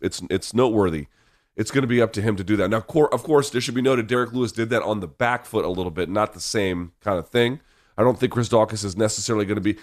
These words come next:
like, I would argue Derek Lewis is probably gonna be a lot better of a counter puncher than Chris Daukaus is. He's a little bit more of a trap setter, kinda sneaky in that way.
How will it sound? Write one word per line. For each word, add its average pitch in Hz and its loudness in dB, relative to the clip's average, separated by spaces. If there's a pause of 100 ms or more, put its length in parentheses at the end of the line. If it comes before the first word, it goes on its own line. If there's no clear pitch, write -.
(120)
like, 120 0 (380)
I 127 4
would 143 4
argue 127 4
Derek 120 4
Lewis 117 4
is 92 -10
probably 107 0
gonna 101 0
be 101 0
a 90 2
lot 92 2
better 101 0
of 87 -2
a 82 -6
counter 110 -2
puncher 87 -6
than 90 -4
Chris 90 -8
Daukaus 90 0
is. 113 2
He's 104 -6
a 90 -4
little 101 0
bit 107 2
more 104 2
of 82 -2
a 82 -8
trap - 0
setter, 107 2 (220)
kinda 107 0
sneaky 107 -2
in 120 4
that 117 4
way. 127 4